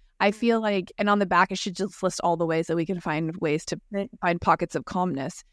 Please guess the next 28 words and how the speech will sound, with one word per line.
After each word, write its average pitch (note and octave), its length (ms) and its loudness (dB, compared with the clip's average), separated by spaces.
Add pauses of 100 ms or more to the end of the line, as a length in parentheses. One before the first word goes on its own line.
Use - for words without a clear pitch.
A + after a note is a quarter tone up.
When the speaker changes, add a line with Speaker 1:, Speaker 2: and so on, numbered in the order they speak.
(160)
Speaker 1:
And, G3+ 180 2
and G#3 120 0
that's G#3+ 220 2
why, G#3+ 220 4
you G#3 200 2
know, F#3 200 2
my G3 160 4
journey G3 300 2
into F#3+ 160 0
breathwork G3 420 2
happened, D#3+ 380 -4
and E3+ 80 -4
my F3 100 -2
journey F#3 360 -2
into F#3 340 -2
coaching, F#3 440 0
and F3 120 0
my F3+ 100 2
journey F#3 360 0
into F#3 340 0 (120)
<clears throat> A3+ 180 2
taking G3 260 2
a F#3+ 60 0
pause G3 360 4
from G3 120 -2
the F#3 60 0
salon, F3+ 460 0
like, F3 240 -2